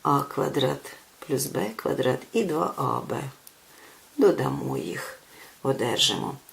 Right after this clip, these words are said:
а квадрат плюс б квадрат плюс два а б дорівнює десять плюс п'ятнадцять,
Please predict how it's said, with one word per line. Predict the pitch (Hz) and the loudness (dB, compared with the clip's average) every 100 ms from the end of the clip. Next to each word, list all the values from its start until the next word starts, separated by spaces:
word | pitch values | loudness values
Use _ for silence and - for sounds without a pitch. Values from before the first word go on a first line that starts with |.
| - - - - | -20 -20 -20 -8
а | - 135 131 | 0 4 2
квадрат | - 101 113 101 104 - | 0 -2 0 2 0 0
плюс | 82 - | -2 -2
б | - 185 214 | -2 -4 -4
квадрат | 226 - 185 175 - - | -6 -2 0 0 0 -4
плюс | - 110 - | 0 2 0
два | 110 123 - | -4 -4 -4
а | - | -4
б | - - - - 220 - - - - - | -4 -4 -4 -6 -8 -20 -20 -18 -18 0
дорівнює | - 139 139 135 135 | 4 6 6 4 0
десять | - 120 131 - 170 | 0 2 4 2 0
плюс | - - - | -4 -2 0
п'ятнадцять, | - - 180 208 240 240 226 226 | -2 -2 -2 0 0 0 0 -4